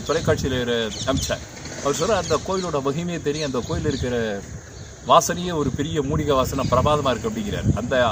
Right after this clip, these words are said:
அம்பாளுக்கு வந்து அவ்வளவு சக்தி மிகுந்த அம்பாள். அந்த அம்பாளுக்கு ஒரு பெரிய சிறப்பு என்னன்னு கேட்டீங்கன்னா, மஞ்ச காமரம் வந்தா ஒரு ரூபா மஞ்சள் தூள்ல முடி வச்சா ஆட்டோமேட்டிக் இறங்கிடுவாங்க.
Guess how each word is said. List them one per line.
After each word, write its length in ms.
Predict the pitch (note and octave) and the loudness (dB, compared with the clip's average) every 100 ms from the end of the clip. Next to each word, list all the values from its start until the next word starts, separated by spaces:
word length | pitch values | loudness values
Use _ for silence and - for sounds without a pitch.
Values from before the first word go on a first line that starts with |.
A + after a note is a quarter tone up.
| G#2 | 0
அம்பாளுக்கு 380 | C#3+ F#3+ E3+ D3+ | 0 2 2 0
வந்து 140 | E3+ F3 | 0 2
அவ்வளவு 340 | C#3+ E3 D3+ C3+ | 2 0 0 0
சக்தி 220 | A2+ C#3+ F#3+ | 2 2 0
மிகுந்த 220 | F3+ C#3+ | 2 2
அம்பாள். 260 | B2+ G2 - - - - - - | 4 0 0 -12 -8 -8 -10 -8
அந்த 140 | A#2+ C3+ | 2 4
அம்பாளுக்கு 400 | D#3 G#3+ G3 D#3+ | 8 8 6 2
ஒரு 80 | C#3+ | 0
பெரிய 200 | C#3 F3 | 0 -4
சிறப்பு 300 | D#3+ D#3 - | -2 -4 -4
என்னன்னு 240 | C#3+ C#3 C3 | -4 -4 0
கேட்டீங்கன்னா, 300 | C3 D#3+ - - - - - - - - - | 2 4 6 8 8 10 8 8 10 8 8
மஞ்ச 240 | D3+ - A3 | 6 6 8
காமரம் 380 | F#3 E3+ D#3 C#3 | 8 8 6 4
வந்தா 180 | C#3 E3+ - - - C#3 C#3+ | 4 4 6 6 6 6 6
ஒரு 100 | E3 | 4
ரூபா 200 | E3+ F#3 | 4 4
மஞ்சள் 260 | E3+ E3 E3 | 4 2 2
தூள்ல 180 | D3+ C#3 | 2 4
முடி 160 | - D3+ | 2 2
வச்சா 240 | C#3 G3 F#3 | 4 4 4
ஆட்டோமேட்டிக் 440 | E3+ F3+ F3+ D#3+ D3 | 2 2 2 4 6
இறங்கிடுவாங்க. 400 | D3+ A#2 G#2+ | 8 8 6